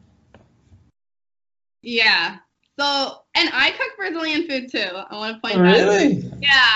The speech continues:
Speaker 1: I make estrogonofe de frango. I make
Speaker 2: Aw.
Speaker 1: quiche de frango, uh, bolinho de aipim. So, brigadeiro, you know. So I, I'm, I'm learning to cook too. Cachorro quente, the Brazilian style. Um,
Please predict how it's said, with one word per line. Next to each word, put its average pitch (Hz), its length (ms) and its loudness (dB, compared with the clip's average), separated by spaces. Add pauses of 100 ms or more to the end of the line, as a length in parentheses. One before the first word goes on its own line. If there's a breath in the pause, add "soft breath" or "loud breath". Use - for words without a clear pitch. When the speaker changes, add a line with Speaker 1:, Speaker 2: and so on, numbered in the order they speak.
Speaker 1:
I 262 60 -4
make 302 200 -4
estrogonofe 277 680 -6
de 311 160 -10
frango. 269 760 -4
I 254 160 -6
make 139 340 4
Speaker 2:
Aw. 226 500 0 (260)
Speaker 1:
quiche 320 320 -2
de 302 140 -4
frango, 269 1160 -2
uh, 220 420 2
bolinho 254 320 -2
de 269 80 0
aipim. 311 760 0 (460)
So, 247 500 0 (420)
brigadeiro, 277 800 2
you 359 100 0
know. 262 320 -4
So 247 40 -8
I, 247 280 -4 (100)
I'm, 277 300 -4
I'm 320 220 -2
learning 359 380 -4
to 339 80 -10
cook 302 300 -10
too. 247 140 -6
Cachorro 294 440 -4
quente, 302 640 0
the 262 120 -4
Brazilian 262 680 -4
style. 254 640 -2 (760)
Um, 226 460 -6